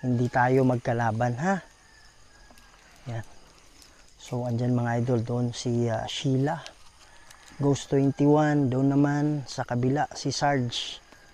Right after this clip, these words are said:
Ghost zero four. Andun din si, ah, Papa Mons Adventures.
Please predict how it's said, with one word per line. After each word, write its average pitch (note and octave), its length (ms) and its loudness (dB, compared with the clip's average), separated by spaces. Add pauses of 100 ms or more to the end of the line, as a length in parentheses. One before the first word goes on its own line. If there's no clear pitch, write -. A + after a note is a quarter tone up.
(380)
Ghost C#3 320 2
zero C#3 240 0
four. C#3 440 2 (1200)
Andun B2 320 0
din C3+ 160 4
si, C3+ 320 0
ah, A#2 400 -2 (1120)
Papa - 320 2
Mons F#3+ 360 4 (1400)
Adventures. D#3 960 2